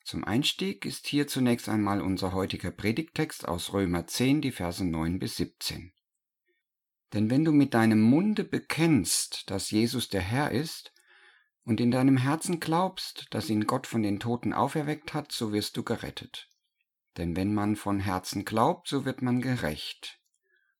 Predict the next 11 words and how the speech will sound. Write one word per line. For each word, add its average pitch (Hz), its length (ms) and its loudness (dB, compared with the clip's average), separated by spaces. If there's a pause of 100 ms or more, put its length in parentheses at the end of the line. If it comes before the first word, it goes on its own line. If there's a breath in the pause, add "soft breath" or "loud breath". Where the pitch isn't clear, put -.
Und 95 160 -8
wenn 101 180 2
man 98 200 2
mit 95 120 2
dem 92 120 0
Munde 101 320 0
bekennt, 117 580 -2
so 123 180 -4
wird 110 200 -4
man 117 180 0
gerettet. - 640 -8